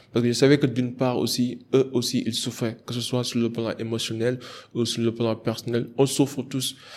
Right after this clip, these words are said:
Mais malgré tout, le fait qu'ils ont décidé de me consacrer un peu de leur temps, que ce soit pour me supporter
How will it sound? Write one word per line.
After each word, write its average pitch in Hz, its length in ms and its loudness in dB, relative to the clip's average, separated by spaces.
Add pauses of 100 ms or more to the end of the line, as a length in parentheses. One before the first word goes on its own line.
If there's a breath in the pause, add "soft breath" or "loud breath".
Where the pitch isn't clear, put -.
(200 loud breath)
Mais 117 100 2
malgré 135 440 6
tout, 165 120 6
le 131 140 6
fait 135 220 4
qu'ils 127 240 0
ont 120 80 0
décidé 120 440 -2
de 117 100 2
me 113 140 -2
consacrer 113 600 -2
un 113 80 0
peu 117 140 0
de 107 120 4
leur 104 220 2
temps, 117 200 -2
que 117 120 -4
ce 107 60 -4
soit 120 340 0
pour 107 200 -4
me 104 200 0
supporter 117 840 0